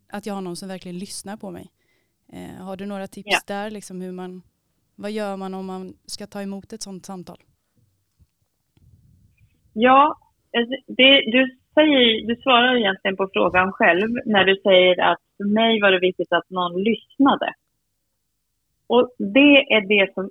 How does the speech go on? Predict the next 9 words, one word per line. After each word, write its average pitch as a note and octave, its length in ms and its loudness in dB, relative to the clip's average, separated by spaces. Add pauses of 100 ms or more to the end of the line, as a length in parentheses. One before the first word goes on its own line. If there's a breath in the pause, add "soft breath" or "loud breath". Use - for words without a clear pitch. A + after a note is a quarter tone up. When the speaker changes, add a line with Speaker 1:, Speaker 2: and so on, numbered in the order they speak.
Speaker 2:
är B3 340 0
uppgiften F3+ 760 -6
för F3 240 2
oss E3+ 120 -4 (140)
andra G#3 680 2
när F3+ 260 0
vi F3 80 -4 (140)
får F3 200 0
liksom, D#3+ 560 -4